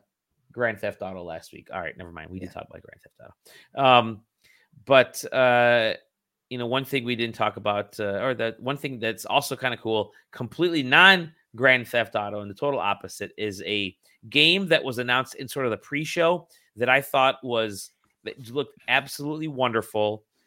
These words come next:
Speaker 1: looked beautiful, and that was Harmonium. Uh, this is the kind
Speaker 2: Yeah.
Speaker 1: of sign language game that looked just one, it's gonna be, yeah, Xbox, P C,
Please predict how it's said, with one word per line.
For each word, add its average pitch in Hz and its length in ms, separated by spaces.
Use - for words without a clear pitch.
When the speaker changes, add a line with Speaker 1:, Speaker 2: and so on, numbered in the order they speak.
Speaker 1:
looked 107 140
beautiful, 107 460
and 92 100
that 113 120
was 110 180
Harmonium. 120 760
Uh, 110 340
this 117 280
is 110 200
the 107 260
kind 156 160
Speaker 2:
Yeah. 147 200
Speaker 1:
of 139 100
sign 120 280
language 143 460
game 160 420
that 117 180
looked 123 360
just - 200
one, 135 140
it's 139 140
gonna 165 160
be, 147 340
yeah, 139 260
Xbox, - 640
P 135 180
C, 135 520